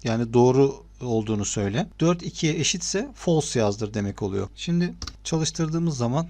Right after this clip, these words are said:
gördüğünüz gibi en son çıkan, en son yazılan, e, true şu print'in sonucu olduğu için true yazdırdı. Neden true yazdırdı? Çünkü dört ikiye eşit değildi. Şimdi beş büyüktür iki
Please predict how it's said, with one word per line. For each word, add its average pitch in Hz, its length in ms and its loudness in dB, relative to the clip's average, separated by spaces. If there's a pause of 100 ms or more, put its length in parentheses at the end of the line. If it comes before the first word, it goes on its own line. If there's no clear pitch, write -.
(420)
gördüğünüz 147 380 0
gibi 135 160 -4
en 156 240 -2
son 131 220 -2
çıkan, 110 380 -2 (220)
en 131 120 -2
son 117 180 -4
yazılan, 104 440 0 (140)
e, 104 200 -6
true 135 280 0 (120)
şu - 220 -6
print'in 117 380 -2
sonucu 110 360 -4
olduğu 101 200 0
için 185 180 -4
true 131 300 2
yazdırdı. 98 480 0
Neden 175 300 0
true 120 240 -2
yazdırdı? 110 460 0
Çünkü 175 400 -2 (120)
dört 170 380 2
ikiye 160 440 -4
eşit 175 400 -4
değildi. 117 520 -2
Şimdi 165 380 -4 (140)
beş 160 380 -2 (380)
büyüktür 151 560 -6
iki 143 300 -4